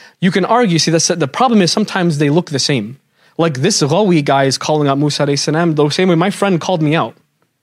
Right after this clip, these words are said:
Big time. You mean, that did not feel good. It was not a fun conversation. That was like a, I have to rewire the way that I think. The difference, though, between people that care about you and people that do not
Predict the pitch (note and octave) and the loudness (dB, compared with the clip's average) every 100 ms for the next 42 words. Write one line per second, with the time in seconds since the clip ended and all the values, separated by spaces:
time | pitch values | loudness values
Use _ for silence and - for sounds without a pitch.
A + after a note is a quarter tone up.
0 | _ _ _ - D3 E3 C3 G#2+ A#2 C3 | _ _ _ -6 -4 -2 -4 -6 -2 0
1 | D3 C#3 - - C3+ D3+ F3 F3+ - F#3+ | 0 -2 -8 -4 -2 0 0 -2 -2 0
2 | C#3+ C#3 A2+ - _ _ - C#3+ D#3+ C3 | 0 0 -4 -8 _ _ -8 -2 0 0
3 | B2 - D#3 D3 C#3+ B2 C#3 C3 A2+ A#2 | -4 -4 -2 0 -2 -2 -2 -4 -4 -12
4 | _ _ _ _ _ - D3 F#3 F#3 F3 | _ _ _ _ _ -4 0 2 2 0
5 | D#3+ D3 C3 - _ - D#3 E3+ F3 D#3 | 0 0 0 -4 _ -6 -2 0 0 0
6 | B2 D3 D#3 C3+ D3 C#3 B2+ C3+ C3+ B2+ | 0 0 2 2 2 0 0 -2 -2 -4
7 | A#2+ C#3 A#2+ - _ _ _ - - _ | -4 -6 -6 -14 _ _ _ -20 -20 _
8 | - C3+ - G#3 B3+ G#3 F3+ - D3 C3+ | -4 -4 -2 -2 0 -2 -2 0 -2 0
9 | C3+ - D#3 C3+ C3+ - G3+ G3+ B2+ B2+ | -4 -4 -2 -2 -4 -4 -4 -2 -2 -4
10 | - _ _ C#3 B2+ - A3+ A3 D3 C3 | -8 _ _ -6 -4 -2 0 2 2 0
11 | C#3+ C#3 C3+ F#3+ F#3 D#3 D#3+ D#3 C3+ A#2 | 0 -2 -2 -4 -2 0 -2 -2 -2 -2
12 | - - | -6 -16